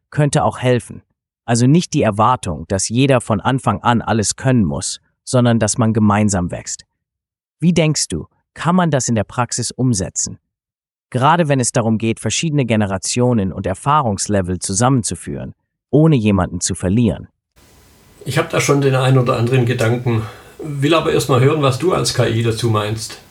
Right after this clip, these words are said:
Speaker 2: Schließlich hast du ja aufgrund deines Trainings auch ein unheimlich breites Wissen und letztlich sollst du ja als K I und mein Gesprächspartner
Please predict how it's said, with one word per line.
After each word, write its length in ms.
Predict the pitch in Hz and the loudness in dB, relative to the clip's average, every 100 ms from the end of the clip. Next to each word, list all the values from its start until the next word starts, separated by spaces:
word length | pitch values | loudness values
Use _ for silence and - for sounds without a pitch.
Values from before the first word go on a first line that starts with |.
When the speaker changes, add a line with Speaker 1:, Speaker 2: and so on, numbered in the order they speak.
| - | -12
Speaker 2:
Schließlich 460 | - 127 - 127 | -2 -2 0 0
hast 240 | 131 131 - | 2 0 0
du 60 | |
ja 300 | 131 123 123 | 2 4 2
aufgrund 680 | 127 123 - 127 123 - - | 0 -6 -2 0 0 -4 -4
deines 540 | 110 110 107 - - - - | -2 0 -2 -6 -12 -18 -8
Trainings 720 | 101 117 151 165 - - - - - - - - | 0 2 4 4 2 -4 -10 -20 -20 -20 -20 -10
auch 180 | - 123 | -2 2
ein 100 | 135 | 4
unheimlich 400 | 135 135 127 117 | 4 4 4 0
breites 400 | 104 127 139 - | 0 0 0 0
Wissen 280 | 110 107 104 | 0 -2 -4
und 220 | - 110 | -4 -2
letztlich 520 | 117 127 135 120 - - | -2 0 2 0 0 -6
sollst 380 | - 120 120 123 | -2 -2 -2 -2
du 140 | 131 | 2
ja 220 | 143 143 | 2 2
als 260 | 135 135 - | 2 -2 2
K 180 | 123 123 | 2 2
I 220 | 127 135 | 2 2
und 80 | 127 | 2
mein 180 | 120 | 0
Gesprächspartner 880 | 120 - - 127 131 117 113 123 117 | -2 -4 -2 -2 0 -2 0 2 0